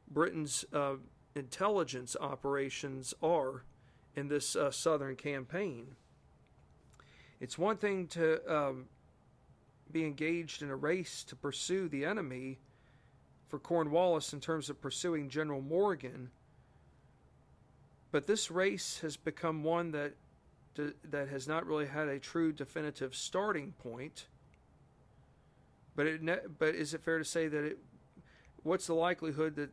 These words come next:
there will be a definitive ending point when it's all said and done with? I think as of right now, it would be fair to say that, that the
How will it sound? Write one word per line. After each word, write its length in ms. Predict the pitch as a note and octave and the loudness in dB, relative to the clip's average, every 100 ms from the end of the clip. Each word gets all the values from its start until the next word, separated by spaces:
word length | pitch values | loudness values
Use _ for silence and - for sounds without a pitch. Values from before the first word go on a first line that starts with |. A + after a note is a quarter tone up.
| - | -4
there 200 | D3 D3 | -2 0
will 140 | D3 | 0
be 160 | C#3+ D3 | -2 -2
a 80 | C#3 | -2
definitive 580 | C3+ - C#3+ B2+ B2 - | -4 -4 -4 -4 -8 -6
ending 360 | E3 D#3 C3 | -4 -4 -6
point 340 | B2+ B2+ B2 - | -8 -8 -8 -8
when 100 | B2+ | -8
it's 140 | A#2+ | -4
all 160 | B2+ B2+ | -2 -2
said 260 | - B2+ | 0 -2
and 120 | B2 A#2+ | -2 -8
done 260 | B2 C3+ | -10 -8
with? 260 | A#2+ A#2+ - | -10 -10 -2
I 140 | C#3 | -2
think 260 | D3+ F3+ E3 | 0 -2 0
as 200 | D#3 C#3 | 0 0
of 80 | D3 | -2
right 180 | D3 | -2
now, 260 | C#3+ D3+ C#3+ | 0 -2 0
it 60 | C3+ | -2
would 100 | C3 | -6
be 120 | C3+ | -4
fair 200 | D3+ C#3+ | 0 0
to 60 | |
say 260 | B2+ D3+ C#3+ | 0 -2 -2
that, 180 | C#3 C3 - - - - - - - - | -2 -6 -8 -20 -20 -20 -20 -20 -20 -2
that 240 | D#3 D3 - | 0 0 0
the 340 | C#3 C3+ C3+ | 0 0 -4